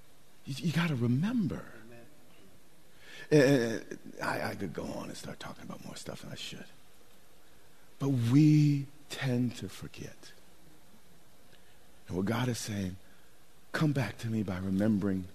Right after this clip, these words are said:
Speaker 1: all I've done for you, how much I've loved you, how faithful I've been to you in spite of you or despite you." Reflect on it.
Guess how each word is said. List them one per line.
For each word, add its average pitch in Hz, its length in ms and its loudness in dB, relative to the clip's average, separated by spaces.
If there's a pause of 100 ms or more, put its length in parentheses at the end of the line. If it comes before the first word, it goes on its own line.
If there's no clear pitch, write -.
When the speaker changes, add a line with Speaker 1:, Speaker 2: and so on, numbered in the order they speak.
(460)
Speaker 1:
all 113 240 4
I've 113 140 4
done 98 200 4
for 82 200 -4
you, 76 180 -6 (1000)
how - 200 -2
much 127 460 0 (580)
I've 92 200 0
loved 95 360 4
you, 87 120 0
how 113 180 2
faithful 123 560 4
I've 98 160 4
been 107 200 6
to - 120 2
you 98 200 6
in 95 180 4
spite 104 420 0
of 87 160 -2
you - 240 -4 (640)
or 98 100 4
despite - 560 -2
you." - 100 -8 (1700)
Reflect - 480 0
on - 180 -2
it. - 120 -6